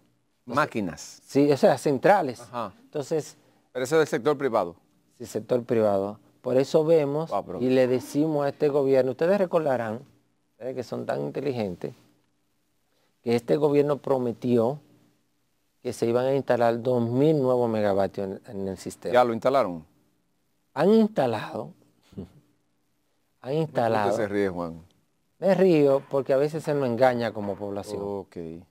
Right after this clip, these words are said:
Speaker 1: Se han instalado trescientos setenta y un megavatios. Entonces,
Speaker 2: ¿De los dos mil?
Speaker 1: De los dos mil.
Speaker 2: ¿En cuatro años?
Speaker 1: Pero,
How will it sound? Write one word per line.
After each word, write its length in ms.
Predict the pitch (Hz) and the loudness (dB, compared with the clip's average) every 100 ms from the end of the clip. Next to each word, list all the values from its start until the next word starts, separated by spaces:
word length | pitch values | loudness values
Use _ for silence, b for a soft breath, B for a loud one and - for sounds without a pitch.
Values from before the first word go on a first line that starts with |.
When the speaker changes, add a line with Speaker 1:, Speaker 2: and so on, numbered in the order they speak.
| _ _ _ | _ _ _
Speaker 1:
Se 80 | 160 | -2
han 100 | 180 | 0
instalado 500 | 196 190 156 151 151 | 2 4 4 4 2
trescientos 640 | 143 151 139 165 190 214 180 | 0 -2 0 2 2 0 -2
setenta 440 | 175 165 156 143 | 0 0 0 2
y 40 | |
un 160 | 143 143 | 2 0
megavatios. 760 | 139 123 113 104 90 98 - _ _ _ _ _ - | 0 2 4 2 -2 -14 -18 _ _ _ _ _ -12
Entonces, 400 | 156 220 214 175 - | -2 -2 -2 -6 -2
Speaker 2:
¿De 160 | 151 165 | 4 6
los 140 | 180 | 6
dos 120 | 190 | 2
mil? 400 | 202 220 117 82 _ _ | 0 -4 -4 -8 _ _
Speaker 1:
De 80 | 135 | -6
los 180 | 135 131 | 0 0
dos 140 | 123 | 0
mil. 320 | 113 110 101 101 | -2 -2 -4 -4
Speaker 2:
¿En 180 | 160 143 | -4 0
cuatro 360 | 185 208 214 | 2 4 2
años? 100 | 147 | 0
Speaker 1:
Pero, 280 | 151 147 143 | 2 2 0